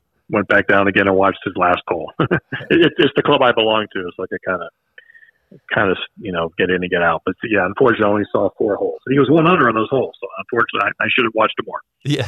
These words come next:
Speaker 2: <laughs> Uh, well, when, uh, did, does he get his golfing acumen from you? How
Speaker 1: Yes, of course.
Speaker 2: Yeah. <laughs> How, how old was he when he first beat you?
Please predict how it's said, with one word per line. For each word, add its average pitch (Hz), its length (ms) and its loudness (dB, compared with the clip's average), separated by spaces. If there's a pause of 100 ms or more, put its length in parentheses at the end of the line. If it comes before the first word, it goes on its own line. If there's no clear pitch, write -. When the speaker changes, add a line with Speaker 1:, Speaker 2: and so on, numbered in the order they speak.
(160)
Speaker 2:
<laughs> - 1700 -6
Uh, 127 340 2 (440)
well, 156 320 2
when, 196 340 4
uh, 175 320 6
did, 147 260 0
does 147 200 2
he 170 100 2
get 175 140 4
his 156 160 6
golfing 156 400 4
acumen 170 440 2
from 143 160 0
you? 156 280 4 (1700)
How 127 120 -4
Speaker 1:
Yes, 123 240 4 (100)
of - 120 -20
course. 113 260 -2 (100)
Speaker 2:
Yeah. 175 320 0 (500)
<laughs> - 100 -2 (420)
How, 170 180 4
how 180 160 6
old 185 220 6
was 147 140 6
he 127 80 2
when 120 120 4
he 120 60 2
first 135 240 0
beat 147 260 0
you? 92 120 -4